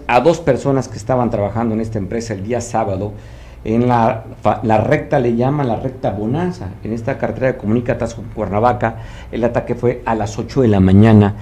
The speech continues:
este sábado pasado. Dos muertos en esta embotelladora de agua. También aquí en Acapulco reportan este fin de semana en el río de la Sabana, donde encontraron un cuerpo abandonado,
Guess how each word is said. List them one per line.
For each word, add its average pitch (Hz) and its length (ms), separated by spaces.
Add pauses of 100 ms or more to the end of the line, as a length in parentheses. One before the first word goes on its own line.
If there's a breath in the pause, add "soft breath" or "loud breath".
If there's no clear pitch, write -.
(340 loud breath)
este 107 320
sábado 104 540
pasado. 104 520
Dos 143 200
muertos 165 500 (720 loud breath)
en 107 100
esta 131 220
embotelladora 110 760
de 113 160
agua. 117 440 (280 loud breath)
También 123 300
aquí 123 180
en 127 60
Acapulco 127 460
reportan 117 580
este 113 180
fin 120 200
de 120 100
semana 123 480
en 101 100
el 95 140
río 113 160
de 120 80
la 104 80
Sabana, 113 480
donde 110 200
encontraron 107 440
un 113 80
cuerpo 113 340
abandonado, 104 680